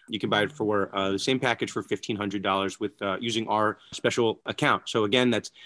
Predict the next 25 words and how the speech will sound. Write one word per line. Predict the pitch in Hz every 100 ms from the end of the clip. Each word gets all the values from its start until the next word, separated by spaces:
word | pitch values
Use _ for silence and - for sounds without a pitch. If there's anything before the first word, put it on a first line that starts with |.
| - _
themis | 180 180 170
bar | - 151 151 147
dot | 131 131
com | 135 131
slash | 131 127 110 -
con | 131 123 117
detrimental. | 110 117 117 117 120 110 - _ -
You | 147
know, | 104
jokes | - 135 127
aside, | - 123 117 123
like, | 107 101 - _ -
Taryn, | 135 131 139 131
you're | - 135
using | 131 135 139 127
Themis | 143 135 131
Bar | 135 131
Review. | 127 127 127 -
Emily | 123 131 135
Costanzo, | - 123 131 127 131 131
who | 131
was | 123
on | 123 123
our | 123
podcast | 123 123 120 131 127 -